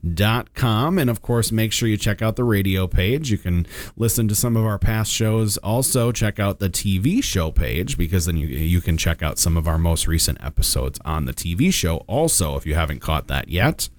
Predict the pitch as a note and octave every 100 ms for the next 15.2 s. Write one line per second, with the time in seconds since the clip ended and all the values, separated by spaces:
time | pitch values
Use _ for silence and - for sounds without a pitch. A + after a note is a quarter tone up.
0 | - - - - - - - C#3 F#3+ A3
1 | G3 - D#3+ D3 D3 A2+ G#2+ B2 B2+ C3
2 | A2+ A#2 G#2 G#2 F#2+ F#2 - F2+ E2+ -
3 | F2 F2 F#2 D#2+ A#2+ C3 C3 A2 G#2+ F#2+
4 | F#2 F#2+ - - F#2+ E2+ F#2 F#2 F2+ -
5 | E2+ F2 E2+ F2+ - - F2 D#2+ D#2 -
6 | - D#3 D3 A#2 F#2+ F2+ F#2 F2+ D#2 F2+
7 | G2+ A2+ G2 E2 E2+ D#2 D#2 - D#2+ E2
8 | C#2 - - C#2 B1 - - - - -
9 | - E2+ E2+ - E2+ - G2+ F#2 F#2 F#2
10 | F2 - F2+ E2 F#2+ F#2+ F2+ E2+ F2 G2
11 | G#2+ B2+ B2 - A2 C3+ C#3+ D#3+ - C3
12 | C3 F#3+ A2+ G#2 G#2+ G#2+ G2 G2+ F2+ G2
13 | A2+ G2 F2+ G#2 B2+ D3 F2 E2+ E2 E2
14 | D#2+ D2 C#2+ C2+ C#2+ C#2 - C#2+ - F#2+
15 | D3+ B3